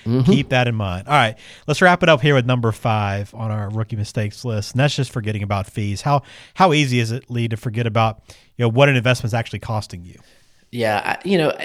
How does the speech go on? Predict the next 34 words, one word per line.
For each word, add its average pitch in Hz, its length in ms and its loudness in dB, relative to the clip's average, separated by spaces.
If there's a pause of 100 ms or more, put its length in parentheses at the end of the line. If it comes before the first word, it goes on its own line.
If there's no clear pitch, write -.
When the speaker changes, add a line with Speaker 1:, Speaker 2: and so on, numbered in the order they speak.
(320)
Speaker 1:
and 143 120 0
I 156 80 2
would 160 120 0
say 127 160 0
probably 123 400 -2
the 120 100 -4
main 113 560 -4
thing 113 240 -6
that 110 140 -6
I 110 60 -2
want - 180 -10
people 107 480 -12 (380)
to - 140 -12
understand 107 600 -6
here 98 460 -6 (440)
is 107 140 -6
that - 220 -8
there 139 280 -2
are 131 200 0
fees 110 600 -2
associated 101 920 -2 (240)
with 101 220 -8
investing. - 500 -8 (400)
As 107 180 -4
I've 101 160 -2
talked - 300 -2
about 117 320 -2
before, 107 460 -4
nobody 135 540 0
does 123 340 -2
this 120 220 -2
for - 160 -8
free. 98 540 -10 (140)
Uh, - 240 -14